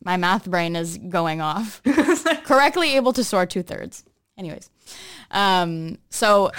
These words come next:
Speaker 2: <laughs>
Speaker 1: then you would assume then that when you looked at sharing behavior, it would be similar amounts of sharing. So you would be try-, you would be sharing two-thirds of the true posts and maybe
Speaker 2: Mm-hmm.
Speaker 1: one-third of,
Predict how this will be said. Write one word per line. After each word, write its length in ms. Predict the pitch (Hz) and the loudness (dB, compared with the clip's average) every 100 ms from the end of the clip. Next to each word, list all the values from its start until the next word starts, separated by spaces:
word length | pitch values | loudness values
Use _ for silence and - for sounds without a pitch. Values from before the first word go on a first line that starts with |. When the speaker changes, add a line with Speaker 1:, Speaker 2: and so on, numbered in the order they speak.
| - | -10
Speaker 2:
<laughs> 140 | - | -2
Speaker 1:
then 580 | 202 214 220 185 196 - _ _ _ - | 0 2 2 2 -2 -6 _ _ _ -6
you 200 | 208 208 | -2 2
would 120 | 208 | 2
assume 460 | 202 - 208 214 202 | 0 -2 -2 0 2
then 260 | 180 175 | 2 2
that 340 | 175 160 156 - | 0 0 -2 -8
when 220 | - 185 190 | -6 -2 -2
you 80 | 180 | 0
looked 240 | 180 180 | -2 -2
at 120 | 180 | -6
sharing 360 | - 190 190 208 | -4 -2 -2 -2
behavior, 480 | 185 180 160 165 170 | -4 -4 -6 -4 -4
it 140 | 180 | -4
would 140 | 175 170 | -4 -4
be 140 | 175 | -4
similar 760 | 190 - 180 170 165 156 156 - _ _ | -4 -4 -2 0 0 -2 -6 -10 _ _
amounts 540 | 180 180 160 165 - - - | -4 0 -2 -4 -8 -10 -6
of 260 | 156 151 - | -4 -4 -10
sharing. 420 | - 165 131 170 | -8 -8 -8 -6
So 140 | - | -4
you 180 | 180 175 | -2 -2
would 140 | 170 | -2
be 120 | 165 170 | -4 -4
try-, 240 | - 170 | -4 -4
you 140 | 185 175 | -4 -6
would 100 | 165 | -6
be 100 | 185 | -6
sharing 380 | - 165 165 | -6 -6 -6
two-thirds 520 | 170 175 156 156 151 160 | -8 -8 -8 -8 -10 -12
of 180 | 147 | -12
the 60 | - | -12
true 220 | 165 262 | -6 -6
posts 300 | 254 240 226 | -2 -4 -4
and 140 | - 165 | -8 -6
maybe 220 | 160 165 | -4 -4
Speaker 2:
Mm-hmm. 80 | 156 | -4
Speaker 1:
one-third 460 | 147 160 - - | -6 -6 -10 -12
of, 160 | - - | -14 -16